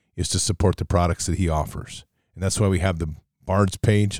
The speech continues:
on MyPillow. It's my pillow dot com forward slash bards. We have a promo code bards, B A R D S.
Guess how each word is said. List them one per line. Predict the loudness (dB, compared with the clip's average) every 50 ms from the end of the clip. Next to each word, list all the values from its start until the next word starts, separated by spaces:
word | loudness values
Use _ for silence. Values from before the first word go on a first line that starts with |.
| -6 -2
on | 0 0 0 2
MyPillow. | 2 0 0 2 2 2 2 2 2 0 -2
It's | -4 -4 -4
my | -2 -2 0
pillow | 0 0 0 2 2 2
dot | 2 0 -2 -4 -6
com | -4 -2 0 0 -2 -2
forward | 0 0 2 2 2 0 -2
slash | -2 -2 -2 -2 -2 -6 -8
bards. | -4 -2 0 2 2 2 0 -2 -4 -8 -10 -12 _ _ _ _ _ _ _ _ _ _ _ _ _
We | -2 0 2
have | 2 2 2 0
a | -2
promo | -4 2 4 6 6 6 6 4
code | 4 4 6 6 6 4 2
bards, | 2 2 4 4 4 4 2 -2
B | -2 2 2 4 4 4
A | 4
R | 4 2
D | 2 2 0 0 0
S. | 0 -2 -2 -4 -8 -10 -12